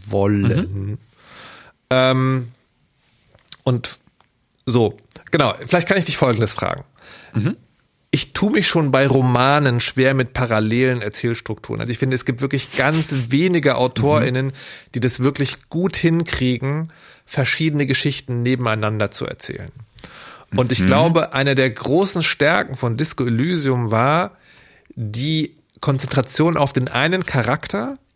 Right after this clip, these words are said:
Speaker 1: die die Vielfalt, also die potenzielle Vielfalt dadurch bekommen hat, dass, ähm, der diese inneren Stimmen in seinem Kopf hatte.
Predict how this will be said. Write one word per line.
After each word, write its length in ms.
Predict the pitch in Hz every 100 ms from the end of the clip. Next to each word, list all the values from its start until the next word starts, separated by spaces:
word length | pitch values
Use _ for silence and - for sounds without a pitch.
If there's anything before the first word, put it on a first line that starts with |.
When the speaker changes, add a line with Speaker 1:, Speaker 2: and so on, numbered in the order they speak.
| _ _ _ - _ _
Speaker 1:
die 80 | 139
die 140 | 131
Vielfalt, 1080 | - - 175 233 233 - 117 123 185 - - _ -
also 180 | 117 107
die 120 | 104
potenzielle 500 | - 113 113 147 180
Vielfalt 460 | 165 127 117 120 113
dadurch 260 | 123 131
bekommen 540 | - - 151 170 160 120
hat, 340 | 127 160 - _ _ _ _ _ _ _ _ _ _
dass, 640 | 110 131 202 - - - - _ _ _ _ _ _ _ _ _
ähm, 520 | 127 135 135 135 127 123 -
der 300 | 143 139 139
diese 240 | 135 135
inneren 340 | 156 160 151 151
Stimmen 520 | - 170 135 101 - _ _ _ -
in 120 | 107
seinem 240 | 95 95
Kopf 260 | 101 - -
hatte. 240 | 98 -